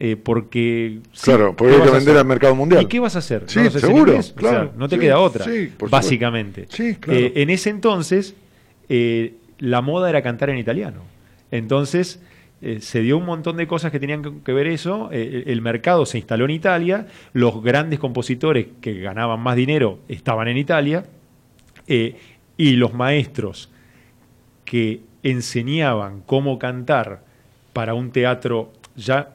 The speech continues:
Speaker 1: como te dije, pasó de las cortes a los teatros, pasó de un ámbito de, digamos, un, un, un auditorio pequeño para un rey y sus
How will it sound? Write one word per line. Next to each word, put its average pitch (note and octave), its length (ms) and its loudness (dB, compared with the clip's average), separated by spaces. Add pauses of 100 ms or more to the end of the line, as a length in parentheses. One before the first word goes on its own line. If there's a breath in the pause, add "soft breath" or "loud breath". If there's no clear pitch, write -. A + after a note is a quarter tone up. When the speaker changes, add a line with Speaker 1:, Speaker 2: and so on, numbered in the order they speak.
Speaker 1:
como A#2 180 -6
te B2 80 -2
dije, B2 260 -2
pasó A#2 320 -2
de A#2 80 -2
las A2+ 140 -6
cortes F3+ 580 -2 (800)
a C3+ 140 -8
los G#2 120 -8
teatros, - 560 -4 (460 soft breath)
pasó C3 560 -2 (380)
de C3 240 0
un C3 140 0
ámbito B2+ 500 0
de, A2+ 320 -2 (160)
digamos, A2+ 480 -8
un, A2 360 -10
un, A2+ 420 -12
un G#2+ 100 -12
auditorio A2+ 420 0
pequeño C3 460 -2
para A2+ 160 0
un A#2 160 -4
rey C3+ 340 0
y A#2+ 80 -6
sus - 200 -10